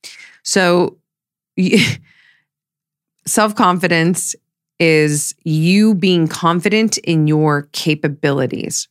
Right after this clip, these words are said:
right? It's you being confident in who you are. It, it does connect with self-esteem, but I think it actually carries more over towards your ability to be in the act of something,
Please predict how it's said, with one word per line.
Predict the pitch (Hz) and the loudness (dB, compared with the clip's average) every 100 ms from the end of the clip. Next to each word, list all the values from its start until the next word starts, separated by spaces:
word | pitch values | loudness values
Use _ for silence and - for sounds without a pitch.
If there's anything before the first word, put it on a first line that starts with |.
| _ | _
right? | 147 139 156 - | -2 -2 -2 -2
It's | 156 151 - | -4 -4 -6
you | 156 180 | -2 0
being | 185 175 165 | 2 0 0
confident | 147 - 156 147 160 151 | -4 -4 -4 -2 -2 -2
in | - 143 | -4 -6
who | 131 - 165 | -4 0 2
you | 160 147 151 139 - | 2 0 -2 -2 -2
are. | 143 135 - | -2 0 -2
It, | - - - | -2 -4 -4
it | - 165 | -4 -2
does | 175 175 | -2 -2
connect | - 180 156 151 | -4 -2 -2 -4
with | 147 | -6
self-esteem, | - 147 143 151 - 156 147 147 | -2 -2 -2 -4 -2 -2 0 -2
but | 147 | -2
I | - | -4
think | 151 165 160 - - - - | -4 -2 -4 -6 -18 -20 -8
it | 156 | -4
actually | 147 143 170 | -2 -2 -4
carries | 160 170 156 151 | -4 0 0 0
more | 160 160 151 - | 0 0 0 0
over | 151 147 147 147 | 0 0 0 -2
towards | - 160 143 147 151 | -4 -2 0 0 -2
your | 151 | -2
ability | 143 127 156 151 143 135 | -2 -2 0 0 0 -4
to | - - 165 147 139 135 - - _ _ | -4 -2 0 2 0 -4 -12 -20 _ _
be | 160 | 0
in | 156 | 2
the | 147 - | 0 0
act | 135 135 | -4 -2
of | 156 | -4
something, | 131 - 120 123 87 90 | -4 -4 -4 -6 -8 -8